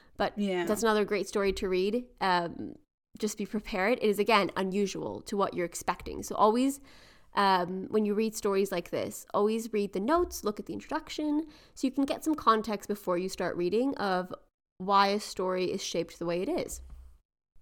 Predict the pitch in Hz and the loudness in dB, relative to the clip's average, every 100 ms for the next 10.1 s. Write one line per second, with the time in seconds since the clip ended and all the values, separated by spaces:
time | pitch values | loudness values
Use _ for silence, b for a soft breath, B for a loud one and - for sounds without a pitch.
0 | - - - - - 233 233 247 - 226 | -20 -20 -20 -14 -2 2 4 4 6 6
1 | 233 226 220 226 208 196 190 196 - 180 | 6 4 0 2 2 2 0 0 0 0
2 | 170 180 - - 50 - 185 - - 175 | -2 -6 -10 -12 -10 -6 -4 -4 -4 -4
3 | 180 180 - 95 - - - - - - | -4 -6 -8 -8 -8 -12 -12 -10 -12 -14
4 | - - - _ _ _ _ - 277 247 | -20 -20 -20 _ _ _ _ 2 4 4
5 | 285 302 320 311 - 226 233 311 226 170 | 2 0 0 -2 -2 -2 2 4 2 2
6 | 170 180 214 240 214 190 175 - 233 330 | 0 -2 -4 2 2 2 -2 0 2 4
7 | 202 - 180 165 - 175 175 175 - _ | 0 0 2 4 4 4 2 -2 -8 _
8 | 196 220 277 226 220 202 175 - - 190 | 2 4 4 2 -2 -4 -4 -2 4 4
9 | 196 - 175 165 165 165 160 160 175 170 | 4 0 -2 -2 -4 -4 -4 -4 -6 -8